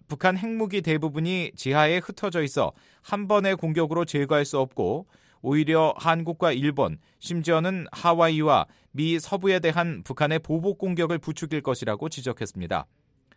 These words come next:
둘째는 최대 압박으로 돌아가는 것이지만 무역과 남중국해 문제 등으로 중국과 첨예한 갈등을 겪고 있는 상황에서 쉽지 않은 선택이라고 분석했습니다.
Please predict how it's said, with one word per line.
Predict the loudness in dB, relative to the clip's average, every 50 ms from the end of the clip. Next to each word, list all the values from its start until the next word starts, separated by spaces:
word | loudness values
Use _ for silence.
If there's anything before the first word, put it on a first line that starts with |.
| _ _ _ _ _ _ _ _ _ _
둘째는 | -2 -2 4 4 4 4 4 2 -2 -6 -8 -12
최대 | -10 -4 -2 0 2 4 4 2 4
압박으로 | 2 2 0 4 _ 6 6 6 6 2 0 0 0
돌아가는 | 2 2 2 4 4 2 0 0
것이지만 | 0 -2 -2 -4 -6 -4 -2 -2 0 -2 -2 -6 -10 _ _ _ _ _ _
무역과 | -2 2 4 4 4 4 4 6 6 8 8 6 6
남중국해 | 2 0 0 0 -2 -4 -4 -4 -2 -2 -2
문제 | 0 0 0 0 0 -2
등으로 | 0 -2 -2 -2 0 0 0 -2 -4 -6
중국과 | -6 -6 -4 -4 -2 0 0 0 0
첨예한 | 0 -2 -4 -2 -2 -2 -2 -2 0 0
갈등을 | -2 -2 0 -2 -4 -4 -2
겪고 | -2 -2 -2 -2 -4 -4
있는 | -4 -4 -4
상황에서 | -4 -4 -4 -2 -2 -4 -4 -2 -2 -2 -4 -4 _ _ _ _ _
쉽지 | -14 -10 -10 -10 -6 -4 -4 -2 -2
않은 | -2 -2 -2 -2 -2 -4
선택이라고 | -2 -2 -4 -2 -4 -4 -4 -2 -2 -2 -2 -4 -6
분석했습니다. | -6 -6 -6 -6 -6 -6 -8 -10 -8 -10 -6 -4 -4 -4 -6